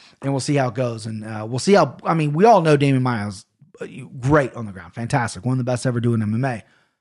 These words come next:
Gilbert Burns has the credentials, but we don't know how good he is. So, um, I'm all on Gilbert Burns. I like that. That was gonna be, be my lock of the night,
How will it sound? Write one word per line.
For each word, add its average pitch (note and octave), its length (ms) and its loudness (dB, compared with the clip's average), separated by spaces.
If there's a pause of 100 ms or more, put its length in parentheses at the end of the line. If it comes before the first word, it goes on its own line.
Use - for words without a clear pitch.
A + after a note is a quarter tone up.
(760)
Gilbert F3 280 6
Burns F#3 320 2
has G3+ 340 2
the F#3+ 80 -2
credentials, D3 560 2
but A#2 120 -8
we C#3 120 2
don't C#3+ 240 0
know B2+ 480 -2
how C#3+ 180 2
good C3 260 0
he - 100 -16
is. - 260 -18 (360)
So, A#2+ 360 -6
um, B2 560 4 (160)
I'm D#3 220 6
all C#3+ 220 6
on B2+ 120 2
Gilbert A2+ 300 -4
Burns. G2 320 -6
I F2+ 100 -10
like F#2+ 280 -8
that. F2 120 -12
That D3+ 160 4
was C4 100 4
gonna A3+ 280 2
be, - 0 -
be D3+ 280 6
my F3 140 6
lock D3+ 320 4
of E3 60 -4
the D3 80 -2
night, D3+ 360 0